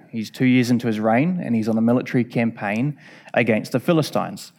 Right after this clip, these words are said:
So for Saul to assemble that many men in his pursuit of David shows you that we can probably assume he's absolutely determined. He sees David as a huge threat, and he is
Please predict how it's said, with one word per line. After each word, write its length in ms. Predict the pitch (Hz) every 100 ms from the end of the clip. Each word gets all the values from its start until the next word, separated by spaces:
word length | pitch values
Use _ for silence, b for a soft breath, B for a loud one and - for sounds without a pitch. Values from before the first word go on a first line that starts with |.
| B B B B B B B B B
So 220 | - 156
for 100 | 143
Saul 280 | 135 190 196
to 100 | 180
assemble 440 | 151 - 160 139 143
that 180 | 160
many 460 | 165 156 143 135 123
men 320 | 123 131 143 120
in 100 | 127
his 160 | 117
pursuit 360 | - 123 - 131
of 160 | 110
David 560 | 107 160 170 113 104 107
shows 420 | - 143 135 120
you 160 | 135 123
that 540 | 117 113 110 - B B B B B _ - _ _ - -
we 140 | - 151
can 140 | 143
probably 260 | 190 180 160
assume 300 | - 170 143
he's 160 | 127
absolutely 520 | 135 156 - 151 127
determined. 640 | 113 - 165 170 214 226 - -
He 80 | -
sees 280 | 127 147 123
David 300 | 151 135 131
as 120 | 127
a 60 | 110
huge 420 | - 165 156 -
threat, 440 | - 139 113 - - B B
and 220 | - 131 123
he 160 | 131
is 260 | 127 120